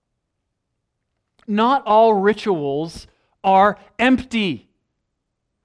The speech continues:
Not all rituals are meaningless.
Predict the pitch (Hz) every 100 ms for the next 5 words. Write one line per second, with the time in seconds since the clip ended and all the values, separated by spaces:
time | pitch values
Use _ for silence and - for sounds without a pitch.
0 | _ 208 277 285 240 247 220 214 277 -
1 | 220 165 175 196 - - 254 247 262 302
2 | 302 269 208 147 - - -